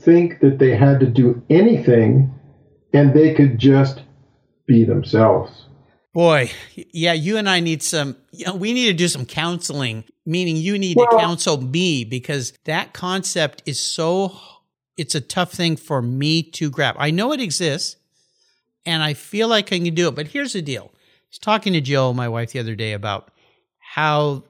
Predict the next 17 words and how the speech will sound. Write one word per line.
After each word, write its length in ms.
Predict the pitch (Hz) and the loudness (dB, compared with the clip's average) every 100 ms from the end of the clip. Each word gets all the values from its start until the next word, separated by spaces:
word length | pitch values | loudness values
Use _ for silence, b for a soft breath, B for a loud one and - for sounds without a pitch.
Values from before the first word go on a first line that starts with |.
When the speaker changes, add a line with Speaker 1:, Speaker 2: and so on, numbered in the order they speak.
| _ | _
Speaker 2:
a 100 | 147 | -10
succession 600 | 127 - 127 143 131 143 120 | -10 -10 -10 -8 -8 -8 -10
plan 260 | 135 120 | -10 -10
might 200 | 117 113 | -10 -12
work, 300 | 120 101 - | -12 -14 -16
so 140 | - 135 | -14 -12
that 120 | 123 | -10
Cars 300 | - 180 160 | -2 -2 0
Yeah 120 | 160 | -2
doesn't, 300 | 131 135 127 - | -2 -6 -8 -8
I 80 | 202 | -6
don't 120 | 240 | -4
want 180 | 160 117 | -4 -6
it 20 | |
to 60 | 120 | -12
just 240 | 110 - | -14 -14
die. 340 | 104 98 90 | -12 -10 -12